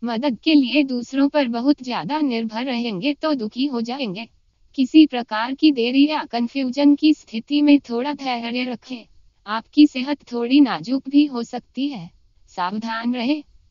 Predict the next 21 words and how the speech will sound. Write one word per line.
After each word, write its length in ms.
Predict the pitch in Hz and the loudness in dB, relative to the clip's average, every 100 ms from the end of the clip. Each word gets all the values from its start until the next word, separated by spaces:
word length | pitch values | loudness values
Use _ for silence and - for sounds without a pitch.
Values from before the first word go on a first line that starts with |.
| _ - | _ -8
क्या 160 | 269 | -8
करें? 320 | 302 233 302 285 | -6 -2 0 0
किसी 300 | 262 311 294 | 2 4 2
ब्राह्मण 540 | 269 247 247 269 277 | 2 -4 -2 2 2
को 120 | 302 | 2
अनार 440 | 302 202 226 240 269 | 0 0 -4 -6 -6
का 140 | 311 | -6
जूस 380 | 294 269 254 - | -4 -4 -4 -6
पिलाएं। 460 | 262 220 160 269 285 _ _ _ - | -8 -8 -6 -8 -8 _ _ _ -10
लव, 200 | 226 214 | -6 -6
आपका 480 | 233 202 - 311 311 | -6 -8 -8 -4 -2
मन 240 | 262 262 | 0 0
जो 200 | 277 254 | 0 -2
कहता 260 | - - 277 | -4 -6 -6
है 320 | 285 165 143 _ _ | -6 -10 -16 _ _
वही 300 | 220 220 285 | -4 0 0
करें। 340 | 285 233 170 330 _ _ _ _ | 0 -6 -8 -14 _ _ _ _
वैवाहिक 580 | 220 226 233 170 220 294 | -6 -4 -4 -4 -6 -6
जीवन 400 | 247 233 254 294 | -6 -4 -2 -2
सामान्य 600 | 277 233 208 226 262 277 277 | -2 -6 -8 -4 0 2 2
रहेगा, 480 | 233 240 247 226 | -2 -6 -8 -12